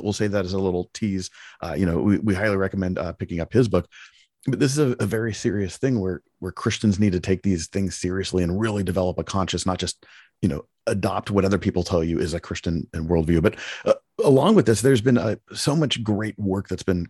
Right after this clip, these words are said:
coming out over the last couple of years on the subject. And there's, I don't wanna say groundbreaking book, but probably the most popular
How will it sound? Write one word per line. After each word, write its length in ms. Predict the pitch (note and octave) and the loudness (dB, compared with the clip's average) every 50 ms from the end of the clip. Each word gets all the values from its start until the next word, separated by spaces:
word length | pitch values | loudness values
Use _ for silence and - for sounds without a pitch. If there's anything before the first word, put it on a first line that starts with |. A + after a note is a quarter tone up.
| - | -6
coming 180 | - - F#2+ F2+ | -4 -2 -2 0
out 160 | F2+ F2 - - - | 0 -2 -4 -4 -6
over 100 | F#2 F2 | -4 -2
the 60 | E2+ | -2
last 220 | F2 F2 E2+ - | -2 -4 -4 -4
couple 180 | - E2+ - F2 | -8 -6 -2 -2
of 60 | E2 | 0
years 260 | D#2+ D#2 D#2 D#2 - - - - - _ _ _ _ _ _ _ _ _ _ _ | 0 0 0 -2 -4 -6 -12 -20 -20 _ _ _ _ _ _ _ _ _ _ _
on 220 | - G2+ G#2+ A2+ | -2 0 2 2
the 100 | G#2 F2+ | 2 2
subject. 440 | - - E2 D#2+ D2 C#2 D2 D2 - | 0 0 -2 -2 -2 -4 -6 -4 -2
And 140 | - G2+ G2+ | 0 2 2
there's, 180 | G#2 G#2 G#2+ F#2 - _ - _ | 2 2 0 -2 -6 _ -8 _
I 40 | - | 0
don't 80 | - | 2
wanna 120 | E4 F4+ C4 | 4 4 4
say 120 | - G2 | 4 2
groundbreaking 720 | E2 E2 E2+ E2 F2 G#2 A#2 - B2+ B2+ B2+ A#2+ C3 B2 A2 | 2 2 0 2 4 6 6 6 6 6 6 6 4 4 6
book, 200 | G#2 B2+ A#2+ A#2 | 6 4 4 2
but 180 | - F#2+ - - | -2 -4 -4 -4
probably 380 | - G#2 F#2 A2+ B2 A#2 G#2+ | -4 -2 2 2 4 4 4
the 40 | G2+ | 4
most 240 | G2+ G2 F2+ - - | 4 2 0 -2 -8
popular 580 | - - A2+ A2 A2+ - B2 G2 G2 F#2 F2+ | -6 -4 -4 -2 0 0 0 0 0 0 -2